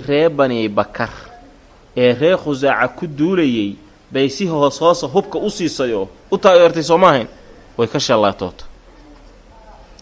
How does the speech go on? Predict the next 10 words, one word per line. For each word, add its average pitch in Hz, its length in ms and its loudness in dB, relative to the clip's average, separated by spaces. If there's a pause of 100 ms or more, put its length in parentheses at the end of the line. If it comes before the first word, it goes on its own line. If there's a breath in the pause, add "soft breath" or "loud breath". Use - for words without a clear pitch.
(680 soft breath)
Wa 156 180 6
arsalat 180 420 4
way 180 200 4
dirtay 147 360 0
Abaa 139 260 4
Sufyaan 156 640 2
ibna 131 260 0
Xarbin 131 440 0
ayay 117 220 -2
dirtay. - 360 -14